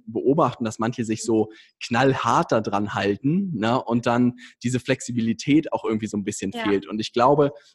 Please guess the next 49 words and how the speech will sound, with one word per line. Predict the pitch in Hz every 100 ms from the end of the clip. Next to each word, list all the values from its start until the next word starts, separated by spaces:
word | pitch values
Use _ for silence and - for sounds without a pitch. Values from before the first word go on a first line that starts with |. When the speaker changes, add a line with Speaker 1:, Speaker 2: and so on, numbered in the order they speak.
| _
Speaker 1:
dass | 117 -
halt | 117 110 110
so | 117 110 107 104
ein, | 104
so |
ein | 101
Programm | - 98 120 156
und | 131
auch | 92
die | - 101
Zusammenarbeit | 104 107 120 117 110 107
natürlich | 101 113 107 92
immer | 92
Sicherheit | 95 123 160 160 170 -
gibt, | 208 - -
weil | - 101
es |
so | 104 101 95
wie | 117
Schritt-für-Schritt-Anleitung | 113 117 - 101 - 120 - 139 139 147 151 165
ist | 156 180
und | - 247
auch | 220
Speaker 2:
Mhm. |
Speaker 1:
sozusagen | 226 208 - 110 101 104 101 - -
mein | 101 110
Anspruch | 123 151 - 151 -
ist, | 120 -
es | 117 -
so | 113
simpel | 113 120 107
wie | 104
möglich | 104 135 156 147
zu | 156
machen, | 151
aber | 139 143
es | 139
ist |
am | 135
Ende | 135 131
auch | 120
Speaker 2:
Mhm. | 123
Speaker 1:
mein | 135 165 160 113
Weg, | 101 87 - 98
ne? | 110 123 113
Also | 117
es | 120 -
ist | 127 127
das, | 127